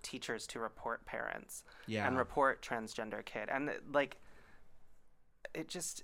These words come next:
Speaker 1: it's, <sighs> like, it's literal Nazis, you know? Like,
Speaker 2: It's literal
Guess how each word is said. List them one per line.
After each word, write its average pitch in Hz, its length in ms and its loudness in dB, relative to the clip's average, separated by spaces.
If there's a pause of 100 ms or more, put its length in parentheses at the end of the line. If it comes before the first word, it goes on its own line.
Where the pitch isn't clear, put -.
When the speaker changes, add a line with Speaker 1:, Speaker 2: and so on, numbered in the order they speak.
Speaker 1:
it's, - 240 -8 (200)
<sighs> - 180 -8
like, 139 160 -6
it's - 320 -6
literal 185 360 4
Nazis, 135 720 0
you 131 140 0
know? 143 280 6
Like, 139 220 6
Speaker 2:
It's - 80 -10
literal 85 320 -4